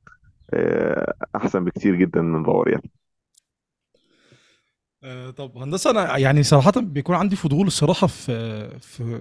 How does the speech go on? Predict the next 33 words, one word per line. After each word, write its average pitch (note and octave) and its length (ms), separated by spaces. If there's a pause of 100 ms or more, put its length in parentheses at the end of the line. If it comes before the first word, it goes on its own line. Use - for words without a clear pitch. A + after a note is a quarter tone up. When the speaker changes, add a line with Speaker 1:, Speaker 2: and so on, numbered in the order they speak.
(160)
Speaker 2:
في - 220
شكل F3 300
الكارير C#3+ 340
بتاع C#3+ 220
الناس، C#3+ 320
خاصة C3+ 400
للانتقالات B2+ 760
اللي B2+ 100
بتبقى C3 280
شوية، C#3 500 (480)
آه، A2+ 440 (360)
مش D#3+ 240
الطبيعية F3+ 540
ما F3+ 100
بينها F3+ 200
وبين C#3+ 280
بعض. A#2+ 240
يعني A#2 140
حضرتك C#3+ 220
اشتغلت C3+ 360
حوالي C#3+ 200
تقريبا C#3+ 240
تلات C3+ 280
أربع C#3 200
سنين C3+ 220
أو C3 80
أربع B2+ 140
سنين C#3 220
في - 120
المترو B2 640
باور، C#3 380 (220)
بعد A2+ 220
كده D3 460